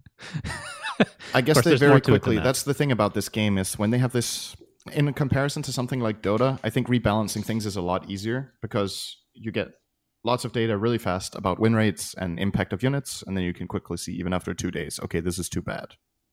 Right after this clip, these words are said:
Speaker 2: So, kind of think
Speaker 1: Yeah,
Speaker 2: of it as
Speaker 1: I'm
Speaker 2: a
Speaker 1: not,
Speaker 2: fix,
Speaker 1: I'm not
Speaker 2: right,
Speaker 1: telling
Speaker 2: really.
Speaker 1: the whole story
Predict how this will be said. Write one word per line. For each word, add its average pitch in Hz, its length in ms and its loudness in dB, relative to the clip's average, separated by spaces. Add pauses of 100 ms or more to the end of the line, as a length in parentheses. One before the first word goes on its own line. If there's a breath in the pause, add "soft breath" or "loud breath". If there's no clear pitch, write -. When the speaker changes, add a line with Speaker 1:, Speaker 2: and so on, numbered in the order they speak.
(600)
Speaker 2:
So, - 280 -12 (760 soft breath)
kind 117 160 6
of 92 80 2
think 110 120 4
Speaker 1:
Yeah, 110 60 6
Speaker 2:
of 87 40 4
it - 60 2
as 82 80 0
Speaker 1:
I'm 135 80 4
Speaker 2:
a 151 80 4
Speaker 1:
not, 143 60 4
Speaker 2:
fix, - 400 -4
Speaker 1:
I'm 123 120 4
not 160 160 6
Speaker 2:
right, 175 60 -10
Speaker 1:
telling 160 260 4
Speaker 2:
really. 143 60 4
Speaker 1:
the 123 40 4
whole 139 180 6
story 127 600 4